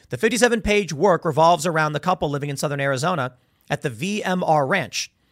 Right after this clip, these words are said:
Kelly and his wife's real-life ranch is called the Vermilion Mountain Ranch. So it sounds like fiction, but, uh, probably real. How about that? It describes how the characters George and his foreman had to patrol the ranch daily armed with A K forty-sevens.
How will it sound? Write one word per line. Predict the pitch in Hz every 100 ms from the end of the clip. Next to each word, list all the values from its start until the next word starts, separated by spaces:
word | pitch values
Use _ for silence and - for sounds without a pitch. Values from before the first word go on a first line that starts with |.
| _
Kelly | - 151
and | 170
his | 139
wife's | 151 151 -
real-life | 143 180 160 151 131
ranch | 190 165 156
is | 147 139
called | 156 143
the | 151
Vermilion | 135 139 156 175 170
Mountain | 139 123 139
Ranch. | 165 180 - - _ _
So | 170 175
it | 180
sounds | - 254 269 185
like | 160
fiction, | - 185 185 233 202
but, | 185 -
uh, | 175 170 _ _ _
probably | 160 247 302
real. | 302 349 233 107
How |
about | 156 170
that? | 156 117 _ _ _ _ _ _ _ _ _
It | -
describes | 160 254 254
how |
the | 233
characters | - 226 202 160
George | 120 202 214
and | 190
his | 175 -
foreman | 226 196
had | 160 151
to |
patrol | - - 208
the | 208
ranch | 175 175 143 120
daily | 175 180 160
armed | 160 170 151
with | 143 143
A | 156
K | - 165
forty-sevens. | 156 - 147 151 147 135 113 90 -